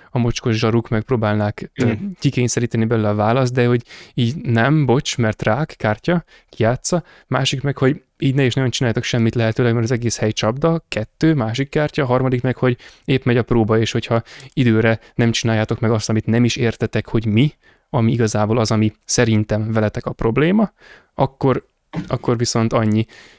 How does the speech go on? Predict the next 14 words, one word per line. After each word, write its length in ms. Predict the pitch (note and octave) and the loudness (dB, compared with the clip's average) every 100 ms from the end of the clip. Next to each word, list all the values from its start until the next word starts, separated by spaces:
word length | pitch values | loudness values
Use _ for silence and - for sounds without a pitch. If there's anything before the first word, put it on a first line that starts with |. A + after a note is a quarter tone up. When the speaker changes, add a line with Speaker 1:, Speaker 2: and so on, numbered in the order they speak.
| _ | _
Speaker 1:
És 120 | C3 | -4
ez 100 | A#2 | 0
a 260 | A#2 A#2+ B2 _ _ - | 2 0 -4 _ _ -6
beszorított 720 | B2+ B2 B2 A2+ A2 - - | -4 0 0 0 -2 -4 -6
cucc, 360 | - C#3 - - | 0 0 0 -2
tehát 160 | B2 | 0
hogy 140 | C3 C#3+ | 0 0
ezt 140 | C3 | -2
most 120 | C3 | -2
csak 100 | - | -2
azért 200 | C3+ B2+ | -2 0
mondtam 260 | A#2 A2+ G#2+ | -2 -2 0
el, 100 | B2+ | 0
hogy 200 | A#2+ | 0